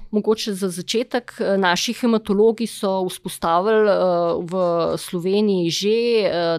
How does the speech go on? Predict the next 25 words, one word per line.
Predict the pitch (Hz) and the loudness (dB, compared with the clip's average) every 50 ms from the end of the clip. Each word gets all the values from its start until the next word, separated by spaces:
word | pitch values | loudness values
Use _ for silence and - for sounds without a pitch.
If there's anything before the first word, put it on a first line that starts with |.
| 160 - | -2 -2
ta | 208 185 196 196 | 0 2 2 2
del, | 190 175 190 196 202 208 208 202 196 190 | 0 2 2 4 4 6 6 4 4 2
kjer | - - - 208 196 196 196 190 196 196 _ - | -2 -4 -2 0 0 0 0 -2 -4 -6 _ -4
pravzaprav | 196 196 185 180 196 185 - - 196 190 185 185 185 | -4 -4 -2 -2 -4 -4 -4 -2 -2 0 0 0 0
neposredno, | 190 196 208 202 - 208 - - 214 202 202 202 180 190 202 196 190 190 185 | 0 0 0 -2 -4 -6 -4 -2 0 0 0 0 2 0 2 2 2 2 0
eh, | - - - - - - - - 180 175 180 180 175 - - | -4 -8 -14 -16 -14 -8 -6 -4 -2 0 0 0 0 0 -2
uporabljajo | - 185 - 196 190 180 165 175 170 196 202 214 208 190 185 | -2 -2 0 0 2 2 2 2 2 2 2 2 2 0 0
kar | 185 - 196 180 185 202 | 0 0 2 2 2 2
T | - - 214 | 0 -4 -6
celično | 214 - 214 196 208 220 - - 220 202 | -2 0 0 0 0 0 -2 -2 -2 -2
terapijo, | - - 196 185 185 180 - 208 214 214 190 | 0 0 0 0 -2 -4 -2 0 0 0 0
ki | 190 - - 208 | 0 -2 -2 0
jo | 196 | 0
je | 190 190 185 | 0 0 0
razvila, | 185 185 175 185 175 190 220 220 214 196 170 170 | 0 -2 -2 -2 -2 0 2 2 2 2 2 0
ki | - 175 | -4 -4
so | - 196 | -2 -2
jo | 190 175 | -2 -2
razvile | 180 165 151 175 208 208 180 170 | -2 -4 -2 -2 0 0 0 0
že | 147 185 233 | 0 -2 -2
farmacevtska | 233 - - 254 247 240 226 - - 247 262 - - - 269 | -4 -4 -4 -2 -2 -2 -2 -2 -4 -4 -4 -4 -6 -8 -6
podjetja | - - 254 214 240 254 285 - - 294 277 269 269 - - - - - - - - | -6 -6 -6 -4 -2 -4 -4 -4 0 0 2 2 0 -2 -8 -14 -14 -14 -14 -16 -12
in, | - - 233 226 226 220 220 220 | -6 -2 0 2 4 4 4 4
eh, | 214 202 202 196 196 196 196 190 190 190 185 190 | 4 4 4 4 4 4 4 2 2 2 0 0
se, | 185 - - - - 208 196 | -2 -6 -8 -4 -2 -2 -2